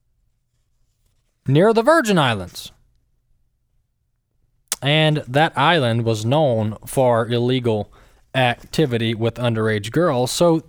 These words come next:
that's a little backgrounder on who Jeffrey Epstein is. Now let's talk about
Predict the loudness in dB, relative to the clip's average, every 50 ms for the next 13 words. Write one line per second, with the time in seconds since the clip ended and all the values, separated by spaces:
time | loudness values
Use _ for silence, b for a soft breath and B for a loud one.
0 | -2 2 2 2 2 2 0 -2 0 2 4 4 2 2 2 2 2 2 0 0
1 | 0 0 0 0 0 0 0 -2 -2 -6 -8 -4 -2 -2 0 2 2 0 0 0
2 | 2 2 0 0 0 -2 -2 0 0 0 -2 -4 -4 -2 0 0 2 2 2 2
3 | 0 0 -4 -10 -16 -18 _ _ _ _ _ _ _ _ _ _ _ _ _ _
4 | _ _ _ _ _ _ _ _ _ _ _ _ _ _ _ _ _ _ 0 2
5 | 2 4 4 4 2 2 0 -2 0 2 2 2 2 2 2 2 2 4 2 2
6 | 0 -4 -10